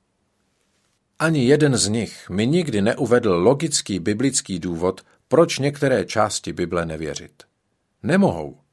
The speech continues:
protože Bible je zjevené Boží slovo. Proč tedy záleží na tom, jestli věřím v panenské početí a narození nebo ne?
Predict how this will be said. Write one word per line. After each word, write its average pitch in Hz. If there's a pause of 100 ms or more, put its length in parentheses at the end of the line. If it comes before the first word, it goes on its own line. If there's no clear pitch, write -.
(100)
protože 113
Bible 127
je 87
zjevené 110 (140)
Boží 87
slovo. 82 (2000)
Proč 143
tedy 101
záleží 98
na 82
tom, 95
jestli 87
věřím 92
v -
panenské 95
početí 85
a 82
narození 82
nebo 78
ne? 71